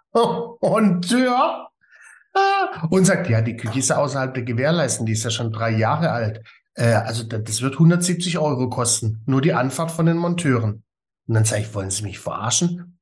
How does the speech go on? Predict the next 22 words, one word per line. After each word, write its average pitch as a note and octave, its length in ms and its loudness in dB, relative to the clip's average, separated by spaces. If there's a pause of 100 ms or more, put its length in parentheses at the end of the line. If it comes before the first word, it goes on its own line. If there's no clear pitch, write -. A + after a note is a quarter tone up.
(120)
Hundertsiebzig F3 880 2
Euro, D#3+ 320 0
dass C3+ 180 -2
Sie C3+ 80 -4
von A2+ 240 -4
zwei C#3+ 400 2
Kilometer F3 720 2
entfernt D#3 500 -2 (240)
hier E3+ 280 6
hinkommen, E3 720 2 (120)
sich E3 260 0
das D#3 200 -2
nur F3 140 4
anschauen. F3 220 0
Wir C3 60 2
sprechen D#3+ 360 -2
von D#3+ 360 -4 (120)
Plastikfernbedienung, F3 1500 0
Wareneinsatzwert D#3 1200 -2
unter D#3+ 240 4
fünfzig D#3 520 -2
Cent." C3+ 320 0